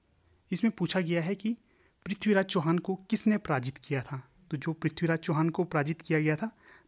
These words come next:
तराइन के दूसरे युद्ध में, किसने किया था? मोहम्मद गौरी ने। तराइन के दो युद्ध हुए थे। पहले युद्ध में पृथ्वीराज चौहान ने मोहम्मद गौरी को पराजित किया था और दूसरे युद्ध में मोहम्मद गौरी ने पृथ्वीराज चौहान को पराजित कर लिया था, ठीक है ना। पहले में पृथ्वीराज चौहान ने मोहम्मद गौरी को पराजित किया था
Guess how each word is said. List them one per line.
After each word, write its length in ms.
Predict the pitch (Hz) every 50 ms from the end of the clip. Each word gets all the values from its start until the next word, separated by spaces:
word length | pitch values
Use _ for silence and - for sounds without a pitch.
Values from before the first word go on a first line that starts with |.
| _ -
तराइन 300 | 175 160 160 165 175 175
के 120 | - 202
दूसरे 360 | 170 147 147 131 - - 170
युद्ध 300 | 165 139 135 151 147 131
में, 220 | 139 135 131 123 - _ - -
किसने 240 | 160 - 175 170
किया 160 | 156 165 165 156
था? 120 | 208 214
मोहम्मद 400 | 185 160 151 139 131 143 151 143 - -
गौरी 160 | 139 135 135
ने। 180 | 135 135 127 123 - - _ _ _ _ _ -
तराइन 240 | - 160 160 165 175
के 140 | 175 - 180
दो 140 | 147 160 160
युद्ध 260 | 151 139 151 151 147
हुए 140 | 151 156 151
थे। 140 | - 214
पहले 380 | 208 - - 175 151 147 180 185
युद्ध 240 | 185 165 170 156 -
में 240 | 180 190 190 190 - - - - _ _ _ _ _ _ -
पृथ्वीराज 340 | 170 160 - 190 190 180 175
चौहान 360 | - 185 165 143 165 165 170
ने 200 | 175 180 196 196 - 160
मोहम्मद 260 | 143 135 156 160 156
गौरी 220 | - 156 151 175
को 120 | 170 - -
पराजित 340 | - 160 139 139 170 160
किया 180 | - - 190 180
था 120 | - 208
और 280 | 220 302 302 175 151 131
दूसरे 300 | 131 156 156 - 185 175
युद्ध 220 | - 156 160 143
में 120 | 165 185 190
मोहम्मद 340 | 170 156 147 147 156 160 -
गौरी 260 | - 156 143 147 147
ने 180 | 160 196 226 - _ _ _ _ _ _ _ _ _ _ _ _ _ _ _ - - -
पृथ्वीराज 300 | - 170 - 180 160 147
चौहान 260 | 139 - 147 139 139
को 120 | 135 139 143
पराजित 300 | - 139 131 127 131 -
कर 160 | - 143 127
लिया 140 | 123 131 127
था, 120 | - 135
ठीक 220 | 135 - - 147 160
है 60 | 165
ना। 60 | 208 - - _ _ _ _ _ _ -
पहले 260 | 147 131 139 151 165
में 100 | 175 185
पृथ्वीराज 520 | 180 - - - - - - 165 165 160
चौहान 300 | 160 - 170 147 151 165
ने 120 | 165 175 175
मोहम्मद 380 | 170 175 156 143 139 151 151
गौरी 200 | 160 175 180 190
को 120 | 190 - 185
पराजित 340 | - 185 175 175 190 185 -
किया 160 | - 202 185
था 200 | - 226 220